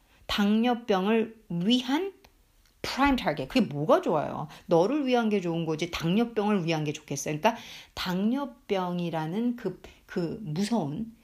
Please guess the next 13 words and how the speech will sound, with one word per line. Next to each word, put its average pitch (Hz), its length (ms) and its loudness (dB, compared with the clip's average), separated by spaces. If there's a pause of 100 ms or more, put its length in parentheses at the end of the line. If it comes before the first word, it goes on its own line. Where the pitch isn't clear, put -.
(240)
어, 151 240 -4
만성질환이지만, 165 960 0
크로닉 294 360 -2
디지즈지만, 165 800 -2 (260)
아, 156 460 -4 (500)
위험하죠. 196 720 0 (220)
많은 220 380 4
문제를 190 280 4
일으키는 160 680 -2 (320)
지병이죠. 170 800 0 (280)
그래서, 190 240 -2 (420)
어, 180 240 0
이 185 540 -2